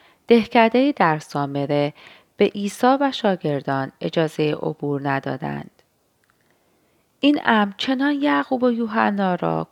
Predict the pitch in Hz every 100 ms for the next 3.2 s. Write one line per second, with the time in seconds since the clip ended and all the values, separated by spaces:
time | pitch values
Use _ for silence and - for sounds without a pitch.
0 | - 151 - 143 - 147 143 151 _ _
1 | - - _ 247 247 247 - 233 - 294
2 | - 190 165 - 156 156 - 160 147 147
3 | 143 143